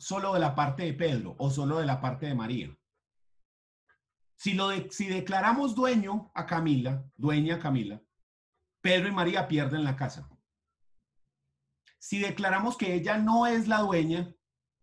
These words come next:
Pedro y María no pierden la casa.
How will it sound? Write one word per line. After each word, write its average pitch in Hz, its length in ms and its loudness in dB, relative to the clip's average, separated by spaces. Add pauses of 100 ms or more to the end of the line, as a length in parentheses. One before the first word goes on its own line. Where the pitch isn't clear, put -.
(600)
Pedro 151 300 4
y 165 40 2
María 175 440 0
no 135 240 4
pierden 143 440 0
la 139 120 -2
casa. - 400 -6